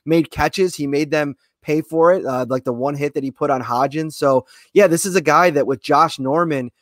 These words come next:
who is out indefinitely, and we have to try to figure out how long, uh, he's gonna be out here. Cam Lewis really quickly could emerge as s-, not only a roster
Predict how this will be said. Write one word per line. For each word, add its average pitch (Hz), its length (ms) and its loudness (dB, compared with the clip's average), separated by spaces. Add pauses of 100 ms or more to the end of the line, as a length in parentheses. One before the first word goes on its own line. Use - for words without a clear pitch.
(220)
who 139 500 -2
is 131 240 -10
out 170 200 2
indefinitely, 151 640 -2
and 143 100 -4
we 131 80 -4
have 131 100 -6
to - 80 -20
try 143 180 -2
to 139 80 -2
figure 131 360 -2
out 131 280 2 (340)
how 143 220 2
long, 135 680 0
uh, 113 200 -6
he's 127 240 -8
gonna 127 180 -4
be 117 220 -6
out 160 220 0
here. 120 360 -4 (240)
Cam 202 280 -2
Lewis 190 440 0 (260)
really 151 420 2
quickly 151 460 -4
could 143 220 -4
emerge 123 720 -2 (340)
as 131 540 -4
s-, - 240 -14
not 175 240 0
only 165 480 0
a 131 100 -2
roster 127 720 -2